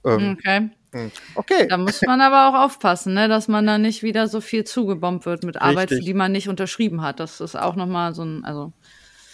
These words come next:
Speaker 2: ich meine, ist ja cool, wenn du dich da wohlfühlst, auf jeden Fall, aber pass halt auf dich auf, ne? Weil
Speaker 1: Total.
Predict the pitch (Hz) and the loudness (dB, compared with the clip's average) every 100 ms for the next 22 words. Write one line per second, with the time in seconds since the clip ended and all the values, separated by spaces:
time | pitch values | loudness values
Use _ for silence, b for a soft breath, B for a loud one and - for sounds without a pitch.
0 | b b _ _ _ 180 240 247 254 - | b b _ _ _ 4 4 6 2 2
1 | 277 262 240 226 226 208 311 - 392 - | 4 4 4 2 2 2 0 4 4 2
2 | - - 214 220 226 226 262 - 214 202 | -8 -4 2 2 2 2 2 2 2 4
3 | 202 196 214 214 196 175 190 165 202 185 | 2 2 0 0 0 -2 -4 2 2 2
4 | 214 311 - B - 175 175 175 165 139 | -2 -2 -6 B -8 -4 -2 -2 0 4
5 | 135 135 | 4 2